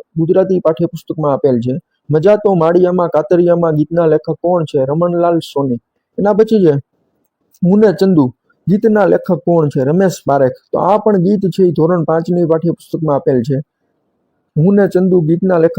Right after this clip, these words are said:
કોણ છે? રમેશ પારેખ. એના પછી જે લુચ્ચો વરસાદના લેખક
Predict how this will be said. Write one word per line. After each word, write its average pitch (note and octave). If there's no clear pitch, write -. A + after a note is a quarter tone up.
કોણ F3
છે? D#3
રમેશ D#3
પારેખ. C#3
એના F#3+
પછી G3
જે F#3
લુચ્ચો F#3
વરસાદના F#3+
લેખક F3